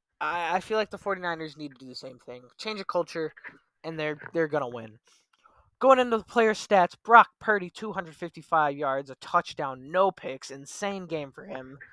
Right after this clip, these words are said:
Uh, he is a top ten quarterback in the league. Don't, don't argue with me. He is a top ten quarterback in the league, and you are just hating on him because you want to, if you don't believe so.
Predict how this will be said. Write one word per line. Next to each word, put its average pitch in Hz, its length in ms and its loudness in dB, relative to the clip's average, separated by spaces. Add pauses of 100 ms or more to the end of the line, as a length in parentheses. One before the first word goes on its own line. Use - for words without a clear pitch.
(580)
Uh, 117 340 2
he 254 340 2
is 226 420 8
a 190 80 10
top 202 260 8
ten 196 220 -4
quarterback 170 420 0
in 151 60 -12
the 147 100 -8
league. 131 240 -8 (1300)
Don't, 247 360 8 (320)
don't 262 300 8
argue 196 320 10
with 135 160 -12
me. 123 200 -8
He 214 160 -4
is 214 120 -2
a 175 60 -6
top - 420 8
ten 208 180 -8
quarterback 170 480 -4
in 160 80 -8
the 156 80 -8
league, 135 340 -8
and 151 160 -10
you 180 160 -8
are 175 80 0
just 139 200 -12
hating 196 460 -4
on 185 160 0
him 175 440 -8
because 156 500 -6
you 147 120 -18
want 131 260 -10 (140)
to, 135 200 -18 (840)
if 160 160 -14
you 170 100 -14
don't 143 200 -6
believe 120 260 -14
so. 107 300 -12